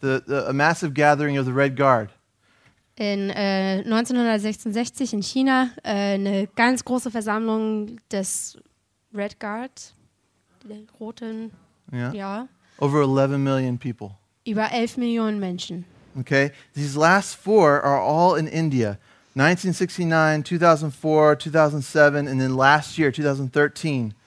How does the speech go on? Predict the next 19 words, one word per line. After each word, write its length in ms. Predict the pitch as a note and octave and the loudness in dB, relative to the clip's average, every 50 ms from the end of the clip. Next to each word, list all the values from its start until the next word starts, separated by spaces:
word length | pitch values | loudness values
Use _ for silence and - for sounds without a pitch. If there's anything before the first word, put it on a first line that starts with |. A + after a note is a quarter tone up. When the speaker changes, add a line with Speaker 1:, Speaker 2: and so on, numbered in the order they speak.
| _ _ _ _ _ _ _ _ _ - | _ _ _ _ _ _ _ _ _ -8
Speaker 2:
Und 140 | A#3 G#3 G#3 | -6 -4 -4
die, 180 | G#3+ G#3 A3 - | -4 -4 -4 -6
die 140 | - A3 A3 | -6 -6 -4
letzten 400 | G#3 A3 A3+ A#3 - - B3+ A3+ | -2 -2 -2 -4 -4 -4 -4 -6
vier, 320 | - - - A#3+ B3 C4 A3+ | -6 -6 -6 -2 -2 0 0
also 140 | G#3 G#3+ | -2 -4
die 100 | F#3+ G3+ | -6 -8
vier 160 | F#3+ - A3+ G#3 | -8 -8 -8 -10
größten, 720 | - - - A3 A#3+ C4+ - - - - C#4 C#4+ D4 D4 D4 _ _ _ | -10 -8 -6 -4 -4 -4 -6 -8 -8 -6 -6 -4 -4 -6 -8 _ _ _
ähm, 300 | - A3+ G#3+ G#3 G3+ G#3 | -4 -2 -2 -2 -2 -4
sind 200 | G3+ G#3 A3 G#3+ - | -4 -4 -4 -4 -2
alle 200 | - A3 A3+ A#3 | -2 0 0 0
in 100 | A3 G#3+ | 0 -2
Indien 540 | - B3 C4 D4 C#4+ D4 D4+ D4+ D#4 D4+ C#4+ | -2 -2 -2 0 0 2 2 2 0 0 -2
in 260 | B3 G#3+ G#3+ G#3+ G#3+ | -4 -6 -6 -4 -4
neunzehnhundertneunundsechzig, 2250 | G#3+ A3 A#3 A3 A#3+ A3+ A3 A3 G#3 G3+ - - - - G#3 A3+ A3 G3+ - A#3 G#3 G#3 G#3+ - - A3+ F#3+ F#3 G#3 A3 A3+ A#3 A3 G#3+ A#3 B3+ B3 - - - - D4+ C#4+ C#4 - - | -4 -4 -4 -6 -6 -8 -6 -6 -6 -8 -10 -12 -16 -16 -12 -12 -12 -12 -10 -10 -10 -8 -8 -8 -8 -8 -8 -6 -4 -4 -4 -2 -4 -4 -6 -8 -8 -10 -14 -14 -10 -10 -10 -10 -10 -14
zweitausendvier, 720 | - - A3+ A3 G#3+ G#3 F#3+ F#3 - - C4+ C#4 C#4 C#4 C4+ | -12 -8 -8 -6 -6 -6 -8 -10 -10 -6 -4 -2 -2 -2 -4
zweitausendsieben, 640 | - A#3+ G#3 G#3 G3 G3+ G#3 G3 A3 A#3+ A#3+ A#3+ | -4 -6 -6 -4 -4 -6 -6 -6 -4 -4 -4 -4
zweitausenddreizehn. 880 | G#3+ - - A3+ G#3 G#3 G3 G3 - G#3 A#3 C4+ C4 - - D4 D4+ D4 | -6 -8 -12 -16 -16 -16 -14 -10 -6 -4 -4 -4 -6 -8 -10 -12 -12 -12